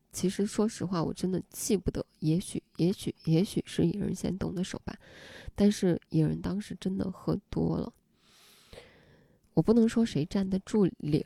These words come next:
儿，谁站不住理儿。我觉得男生在冲动之下，其实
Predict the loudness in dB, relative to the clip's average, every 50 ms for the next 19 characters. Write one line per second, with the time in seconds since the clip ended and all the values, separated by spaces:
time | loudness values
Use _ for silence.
0 | _ -6 -6 -6 -4 -4 -4 -2 -2 -4 -6 -6 -4 -2 -2 -2 -2 -4 _ 0
1 | 2 2 2 4 2 2 2 2 2 0 -2 -2 -2 -2 -2 0 0 -2 0 2
2 | 2 2 2 -2 -4 -8 -20 -20 -20 -20 -20 -20 -20 -20 -20 _ _ _ _ _
3 | _ _ _ _ _ _ _ _ -2 2 2 4 4 2 0 0 0 0 0 0
4 | -2 -2 -4 -6 -8 -8 -6 -6 -4 -4 -4 -4 -4 -6 -6 -8 -6 -4 -6 -6
5 | -6 -8 -10 -14 -8 -6 -6 -4 -2 -2 -4